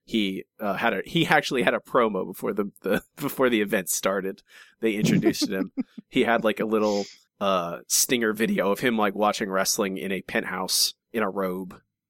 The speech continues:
Speaker 1: And he came out, did a, di-, spoke to the Japanese fans, and then spoke English, um, so that both people could hear. And he has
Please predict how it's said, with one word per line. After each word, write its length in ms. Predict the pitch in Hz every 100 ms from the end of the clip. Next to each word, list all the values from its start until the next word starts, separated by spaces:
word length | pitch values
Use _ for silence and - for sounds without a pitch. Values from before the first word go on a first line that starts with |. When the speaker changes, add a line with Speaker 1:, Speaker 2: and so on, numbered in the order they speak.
| _ -
Speaker 1:
And 100 | 95
he 140 | 104
came 220 | - 113
out, 200 | 98 95 - -
did 220 | 127 131
a, 180 | 117 110 120
di-, 160 | 160 -
spoke 320 | - 156 135
to 80 | 127
the 60 |
Japanese 460 | 123 117 120 156 156
fans, 300 | 170 156 147
and 160 | 107 120
then 160 | 117
spoke 360 | 120 - 107 -
English, 500 | 110 104 107 90 - _ _ _
um, 380 | 98 92 90 92 _ _
so 200 | - - 95
that 200 | 92 92 _ _ _ _ -
both 300 | 123 98 -
people 280 | 98 - 104
could 200 | - -
hear. 260 | 80 - - _ -
And 200 | 98 87 _
he 160 | - 123
has 240 | 101